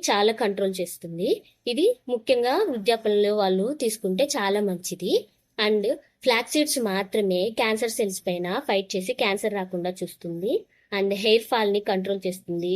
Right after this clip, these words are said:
డాండ్రఫ్‌ని కంట్రోల్ చేస్తుంది, హెయిర్ గ్రోత్‌లో మంచి ఉపయోగం ఉంటుంది ఇది. And ఈ ఫ్లాక్స్ సీడ్స్, చియా సీడ్స్‌ని ఎలా తీసుకోవాలి అనేది ఇప్పుడు చూద్దాం. యాభై గ్రాములు ఫ్లాక్స్ సీడ్స్ అంటే అవిసె గింజలు,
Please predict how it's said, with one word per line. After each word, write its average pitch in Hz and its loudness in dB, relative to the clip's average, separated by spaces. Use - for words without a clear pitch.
డాండ్రఫ్‌ని 214 2
కంట్రోల్ 190 -2
చేస్తుంది, 175 -4
హెయిర్ 254 6
గ్రోత్‌లో 214 2
మంచి 233 0
ఉపయోగం 208 0
ఉంటుంది 175 -4
ఇది. 180 -2
And 214 2
ఈ 247 2
ఫ్లాక్స్ 214 0
సీడ్స్, 233 0
చియా 214 2
సీడ్స్‌ని 190 0
ఎలా 226 4
తీసుకోవాలి 190 0
అనేది 202 0
ఇప్పుడు 262 0
చూద్దాం. 185 -2
యాభై 214 2
గ్రాములు 208 2
ఫ్లాక్స్ 220 4
సీడ్స్ 185 -2
అంటే 214 0
అవిసె 226 4
గింజలు, 185 -2